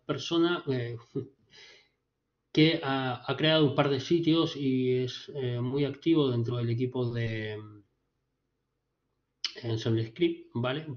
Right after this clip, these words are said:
Eh, desarrollando cosas. Si vais a empezar con, con, eh, WebAssembly, eh, la web de él, eh, WebAssembly Be Example, está muy bien, porque está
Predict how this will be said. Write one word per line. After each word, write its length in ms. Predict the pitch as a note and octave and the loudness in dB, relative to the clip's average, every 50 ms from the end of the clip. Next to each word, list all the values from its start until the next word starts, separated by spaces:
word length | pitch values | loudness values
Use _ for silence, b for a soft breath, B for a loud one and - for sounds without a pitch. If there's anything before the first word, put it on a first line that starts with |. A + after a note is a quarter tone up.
| A#2+ - | -10 -8
Eh, 340 | C#3 C3 B2 A#2+ A#2 A#2 A2+ | -6 -4 -2 -2 -2 -2 -2
desarrollando 500 | A#2 A2+ A2+ A#2+ A#2+ B2 A#2+ A#2+ A#2 A2+ | -2 -2 -2 -2 -2 0 0 0 0 0
cosas. 220 | G#2+ G#2+ G#2+ A2+ | -2 -2 -4 -2
Si 120 | A2+ - C3+ | 2 4 4
vais 200 | D3 D#3+ D#3+ - | 4 4 2 0
a 40 | E3 | 0
empezar 440 | C#3+ C3+ C#3 B2 - D3 C#3 - - | 0 0 0 -2 0 -2 -2 -2 -2
con, 640 | - A#2+ A#2 A#2 A2+ A2+ A2+ A2+ A2+ A#2 A#2+ B2+ B2 | -2 -2 0 0 0 -2 -2 -4 -6 -6 -8 -12 -10
con, 800 | - A#2+ A#2 A2+ A2+ A2+ A2+ A2+ A2+ A2+ A2+ A2+ A2 A2 - _ _ _ - | -8 -6 -6 -4 -4 -4 -4 -6 -6 -6 -6 -8 -8 -10 -12 _ _ _ -10
eh, 380 | - - G#2+ G#2 G#3 G#3 G#3 A2+ | -8 -8 -8 -8 -10 -10 -12 -10
WebAssembly, 720 | A#2 A#2+ A#2+ A#2 A#2 A#2 - D3+ D#3 D3 D3 E3 E3+ E3+ B B B B B B B B B B B B - | -8 -8 -4 -4 -4 -4 -2 -2 0 0 0 0 -2 -4 B B B B B B B B B B B B -2
eh, 440 | C#3 C3 C3 B2+ B2+ B2 A#2 - - | 0 2 4 4 2 0 -2 -4 -2
la 340 | C3+ C3 B2+ B2 B2 B2 A#2+ | 0 2 4 4 4 4 4
web 260 | A#2+ C#3 D3+ D3 D3 | 4 4 2 2 2
de 220 | C#3+ D3+ D#3 D#3+ D#3+ | 2 2 2 4 4
él, 320 | D3+ C#3+ C3 - - _ _ _ _ - | 2 2 0 -2 -8 _ _ _ _ -6
eh, 200 | C3 B2 A#2+ A#2+ | -4 -4 -2 0
WebAssembly 560 | B2+ C3 B2 A#2+ - - D3+ C#3 C3 B2+ A#2+ | 0 0 0 -2 0 0 2 2 2 0 0
Be 160 | A#2+ B2+ B2 | 0 0 0
Example, 680 | A#2 A2+ - - D3+ D3+ C#3 C#3 D3+ E3 E3+ E3+ - - _ _ _ _ _ _ _ | 0 -2 -2 0 0 0 0 0 -2 -4 -4 -4 -6 -12 _ _ _ _ _ _ _
está 280 | - A2+ - - C#3 C#3 | -16 -16 -4 0 2 4
muy 180 | B2+ B2+ A#2+ | 4 4 2
bien, 200 | A2 G#2 G2 F#2+ - b b b b b _ | 2 -2 -4 -8 -14 b b b b b _
porque 240 | - B2 A#2 C3 B2 | -4 -2 0 0 -2
está 460 | A2+ - - C#3 A#2+ - - - | -2 0 0 0 0 -2 -6 -14